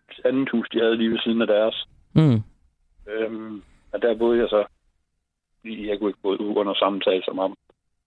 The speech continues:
Speaker 1: Og så begyndte jeg at arbejde rundt omkring.
Speaker 2: Mm.
Speaker 1: Og, og da de døde, jo, der har jeg, jeg har da en del ting fra dem. Altså, sådan nogle træfigurer, de, øh, fik, da de var ude at sejle. Og min, de begge to var,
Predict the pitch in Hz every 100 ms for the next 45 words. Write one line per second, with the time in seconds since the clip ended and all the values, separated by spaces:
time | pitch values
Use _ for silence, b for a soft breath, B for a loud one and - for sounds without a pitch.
0 | _ 95 - 104 104 107 104 98 98 101
1 | 104 98 98 101 95 110 107 _ _ _
2 | _ _ _ - 143 120 101 - _ 110
3 | 107 107 107 107 _ _ _ - 101 -
4 | _ _ - 110 120 131 127 131 117 110
5 | 107 104 107 98 110 104 113 104 104 107
6 | 104 123 107 117 110 - 104 110 104 107
7 | 104 98 - 104 101 - 104 127 113 113
8 | 104 104 104 101 - _ _ _ _ -
9 | 107 107 107 - 101 117 107 104 107 107
10 | - 107 110 104 104 110 107 _ _ 110
11 | 110 110 117 104 98 101